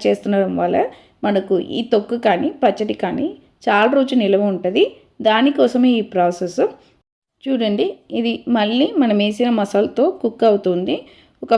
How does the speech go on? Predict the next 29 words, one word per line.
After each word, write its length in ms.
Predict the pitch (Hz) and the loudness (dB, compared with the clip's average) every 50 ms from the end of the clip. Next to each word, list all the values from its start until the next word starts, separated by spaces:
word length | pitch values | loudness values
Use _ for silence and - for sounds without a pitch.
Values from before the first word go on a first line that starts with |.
| 226 226 | 2 2
five 220 | 226 220 226 233 - | 2 2 2 2 2
to 60 | 330 440 605 659 - - _ _ _ _ _ _ _ _ _ - | 2 0 0 0 -4 -14 _ _ _ _ _ _ _ _ _ -12
six 140 | - 262 240 - - - | -10 -10 -10 -6 -4 -4
సెకండ్స్లో 500 | 233 233 - 233 240 247 - - 233 285 349 339 262 | -2 -2 0 0 0 0 0 0 2 2 4 4 2
మనకు 240 | 220 196 185 - 202 196 190 185 | 2 0 -2 -2 -4 0 2 4
బాగా 420 | 180 175 170 185 202 240 262 330 - - - - _ _ _ _ _ _ _ _ _ _ _ _ _ _ _ - | 6 6 6 6 4 4 4 2 2 0 -4 -16 _ _ _ _ _ _ _ _ _ _ _ _ _ _ _ -8
కుక్ 240 | 247 233 - - 285 247 | -8 -6 -2 2 4 4
అయ్యి 200 | 226 214 233 302 415 523 - _ - 214 214 | 4 4 2 -2 -4 -6 -8 _ -2 0 4
ఆయిల్ 200 | 214 220 233 240 226 | 4 4 4 4 2
అనేది 260 | 220 208 208 247 349 480 - - | 2 0 0 -2 -2 -4 -4 -2
సెపరేట్ 400 | - 233 226 - 240 240 233 226 214 | -2 0 0 2 0 2 2 4 2
అవ్వడం 220 | 202 196 214 233 233 - | 2 2 2 0 -2 -2
స్టార్ట్ 260 | - 233 196 190 - 214 | 0 0 0 2 2 0
అయిపోయిందండి. 640 | 214 208 214 214 202 196 190 180 180 180 185 226 - 320 - - | 0 0 0 0 0 0 -2 -2 -4 -2 -2 -2 -4 -4 -4 -6
ఇప్పుడు 260 | 240 - - - - 302 233 202 208 | -6 -4 -2 -2 0 0 0 -2 -2
ఈ 40 | 220 233 | -4 -4
స్టేజ్లో 420 | - - 214 196 190 190 190 240 381 370 - - | -2 0 0 0 0 -2 -2 0 0 -2 -2 -2
పొయ్యిని 320 | 233 220 220 214 208 208 202 196 196 | 0 0 0 0 0 -2 -4 -4 -6
ఆఫ్ 120 | 190 - - | -8 -10 -8
చేసేసి 480 | - - - - 196 190 190 - 277 349 440 - - - - _ _ _ _ _ _ - | -8 -8 -8 -8 -10 -10 -10 -8 -8 -8 -8 -8 -12 -20 -20 _ _ _ _ _ _ -10
ఒక్కసారి 540 | 240 240 - 269 262 262 240 202 185 196 220 - - - 214 | -10 -4 -2 -2 -2 0 0 0 0 0 -2 -4 -6 -6 -4
మంచిగా 440 | 214 214 220 214 - 285 269 269 269 240 226 | -4 -2 -4 -2 -4 -4 -2 0 0 0 0
మిక్స్ 200 | 208 208 - - - - | -2 -4 -10 -8 -2 0
చేసుకున్న 380 | 254 240 - - 214 196 170 175 | 0 0 0 -2 -6 -4 -2 -2
తర్వాత 440 | 175 175 170 175 185 - - 277 330 311 254 214 | -2 -2 -2 -4 -6 -4 -2 -2 -2 0 0 2
దీన్ని 340 | 208 196 185 180 180 180 180 - - - _ _ _ _ - 202 | 2 2 2 0 -2 -4 -4 -6 -8 -14 _ _ _ _ -6 -4
మన 100 | 202 185 196 - | -4 -4 -2 -2
సర్వింగ్ 380 | 208 185 185 202 220 240 240 220 | -2 0 0 0 0 0 2 2
బౌల్కు 320 | 185 175 170 175 175 254 | 2 2 2 0 -2 -2